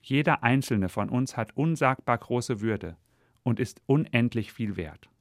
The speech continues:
Daraus resultiert für uns und unser Handeln aber auch der Auftrag,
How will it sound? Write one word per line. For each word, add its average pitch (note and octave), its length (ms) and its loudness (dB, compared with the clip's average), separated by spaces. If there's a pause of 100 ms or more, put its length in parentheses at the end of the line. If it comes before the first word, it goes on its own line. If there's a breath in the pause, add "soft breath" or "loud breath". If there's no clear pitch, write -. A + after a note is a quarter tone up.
(540)
Daraus E2+ 500 0
resultiert C3+ 500 0
für - 140 -4
uns D3+ 300 2
und - 140 -4
unser G#2+ 280 -2
Handeln A2+ 440 0
aber A#2 260 2
auch A2 140 0
der - 200 -2
Auftrag, C3+ 600 0